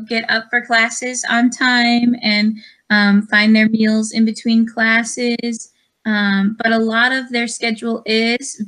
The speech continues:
very routine. So it's something that is set up for them and they can follow it,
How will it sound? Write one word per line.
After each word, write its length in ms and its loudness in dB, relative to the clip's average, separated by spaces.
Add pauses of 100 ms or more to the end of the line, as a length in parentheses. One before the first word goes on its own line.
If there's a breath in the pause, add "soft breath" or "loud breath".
very 640 0 (240)
routine. 580 -2 (400)
So 280 -2
it's 220 -4
something 480 0
that 160 0
is 220 -4
set 160 0
up 220 -4
for 100 -4
them 280 0
and 140 2
they 100 -2
can 200 -4
follow 360 0
it, 200 -2